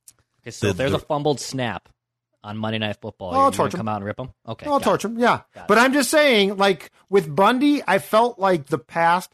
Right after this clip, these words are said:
Speaker 3: had shown me the way to not apologize. In this case,
Speaker 2: <laughs>
Speaker 3: I jumped the kid. I jumped on the kid. It wasn't fair. I think
Speaker 2: Yeah.
Speaker 3: I was out of line.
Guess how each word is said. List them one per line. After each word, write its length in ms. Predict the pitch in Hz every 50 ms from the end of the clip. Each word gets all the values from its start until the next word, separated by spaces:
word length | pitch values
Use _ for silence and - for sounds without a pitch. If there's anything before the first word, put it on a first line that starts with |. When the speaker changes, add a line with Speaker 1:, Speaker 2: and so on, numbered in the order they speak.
| _ _
Speaker 3:
had 180 | _ 165 143 -
shown 340 | - - 160 151 156 160 160
me 260 | 156 151 147 147 147 - _ _ _ _ _ _ _ _
the 80 | - 135
way 300 | 123 113 123 123 131 147
to 140 | 143 143 127
not 180 | 120 117 131 135
apologize. 680 | 127 - 147 147 147 156 147 156 165 160 170 180 - -
In 220 | - 160 151 151
this 180 | 165 190 - 320
case, 320 | - 214 220 220 214 - - _ -
Speaker 2:
<laughs> 100 | - _ -
Speaker 3:
I 80 | 185
jumped 300 | 175 143 220 240 220 -
the 80 | 220 196
kid. 320 | - - 254 175 98 - - _ _ _ _ _ _ _
I 80 | 160
jumped 340 | 160 135 160 180 214 226 -
on 140 | 254 240 240
the 80 | 240 233
kid. 180 | - 202 190
It 100 | 185 165
wasn't 360 | 139 139 143 156 220 220 -
fair. 360 | - - 175 165 165 160 165 147
I 120 | 139 131
think 260 | 131 _ 156 - 277
Speaker 2:
Yeah. 60 | -
Speaker 3:
I 40 | 170
was 120 | 165 156 151
out 240 | - 139 139 147 143
of 120 | 143 127 131
line. 320 | 120 110 104 92 85 82